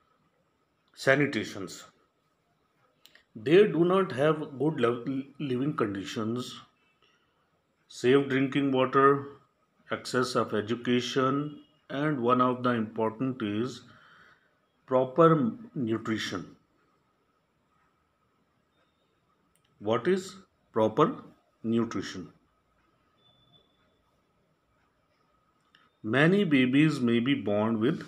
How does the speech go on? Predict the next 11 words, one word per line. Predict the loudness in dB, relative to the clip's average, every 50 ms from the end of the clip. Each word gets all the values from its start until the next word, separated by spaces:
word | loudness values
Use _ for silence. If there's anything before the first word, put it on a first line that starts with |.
| -18 -20 -20 _ -10
disabilities | -10 -8 -6 -6 -4 -4 -4 -6 -6 -6 -6 -6 -6 -8 -10 -14 -20 -20 _ _ _ _ -16 -10
due | -8 -6 -6 -4 -2
to | -2 -2
lack | -2 0 0 0 0 0 0 -2
of | -2 -2 -4
food, | -6 -10 -8 -4 -2 -2 -2 -2 -2 -4
water, | -4 -2 -2 -2 -2 -2 -2 -2 -2 -2 -4 -8 -12 -20 -20 -20 _ _ _ _ _ _ _ _ _ _ _ -8
drinking, | -2 0 0 0 0 -2 -2 -2 0 0 -2 -4 -6 -8 -6
proper | -4 -4 -2 0 -2 -2
sanitation, | -2 -2 -4 -4 -2 -2 -2 -2 -2 -4 -4 -4 -4 -4 -4 -4
education. | -4 -4 -6 -8 -8 -4 -4 -4 -4 -4 -4 -2 -2 -2 -2 -4 -6 -8 -14